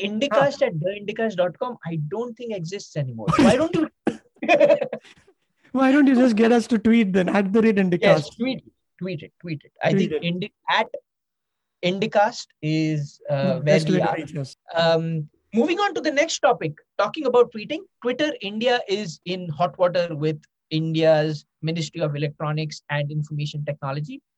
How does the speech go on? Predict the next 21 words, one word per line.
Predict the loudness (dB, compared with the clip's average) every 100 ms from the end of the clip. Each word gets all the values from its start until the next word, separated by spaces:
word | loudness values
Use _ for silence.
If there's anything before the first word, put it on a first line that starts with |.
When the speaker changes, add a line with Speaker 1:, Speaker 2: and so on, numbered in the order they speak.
| _
Speaker 2:
for | 2 2
not | 2 -2 -2 -2 0
adhering | -2 0 0 0 -4
to | -6
the | -6
norms | -4 -2 0 0 -2 -14 -20 _ _ _ _ _
by | 0 2 2 2 0 0 -4 _ _ -10
appointing | -8 -2 -2 -2 -6 -8 -8 -10 -12 _ _
certain | -16 2 2 2 -4 -6 -14 _ _ _ _
people | -10 -6 -8 -8 -8
in | -8 -8 -10 -12 -14 _ -6
roles | -2 -2 -2 -6 -8 -14 _ _
such | -8 -6 -6 -8 -4
as | 0 0 -2 _ -4
resident | 0 0 -2 -6 -6 -6
grievance | -6 -6 -6 -4
officer, | -6 -6 -10 -4 -4 -4
nodal | -4 -4 -2 -2 -2
officer, | -6 -6 -10 -6 -6
and | -6
chief | -8 -12